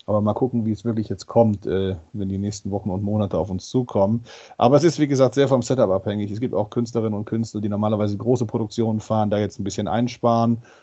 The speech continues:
um es, um das Risiko nicht zu groß zu gestalten. Aber es ist schon eine gewisse Anspannung auf allen Seiten deutlich spürbar.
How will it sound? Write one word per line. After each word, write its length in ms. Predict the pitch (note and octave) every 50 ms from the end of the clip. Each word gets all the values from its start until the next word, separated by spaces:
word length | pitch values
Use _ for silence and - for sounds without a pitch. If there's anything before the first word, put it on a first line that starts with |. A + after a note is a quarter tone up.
| _ _
um 120 | - G#2+ G#2+
es, 140 | G2+ -
um 100 | - G2
das 160 | G2+ G#2 G2 G#2+
Risiko 380 | A2 B2 C3 C3+ B2 B2+ A#2+
nicht 160 | A2+ A2+ -
zu 80 | - A2
groß 300 | G2+ G#2+ A2+ B2 B2 -
zu 100 | - A#2+
gestalten. 560 | A#2+ A2+ - - A#2 A2+ A2+ A2 G#2+ - G2+
Aber 180 | D2+ F#2+ F#2 G#2+
es 120 | G#2+ -
ist 100 | A2+ A2
schon 220 | - - C#3 C#3 C3+
eine 120 | C3+ B2+
gewisse 340 | A#2+ B2 A#2 A#2+ A#2 A#2+ -
Anspannung 440 | A2 B2 A#2+ - - B2 A#2 A#2+ A#2
auf 160 | A2+ G#2+ F#2
allen 220 | G2 A2 A#2 A2
Seiten 320 | G#2+ A#2 A2 A2 - G#2 G2+
deutlich 320 | G#2+ G#2+ G#2 G#2+ G#2+ -
spürbar. 520 | - - A#2+ A#2+ G#2+ F2 E2+ - - F#2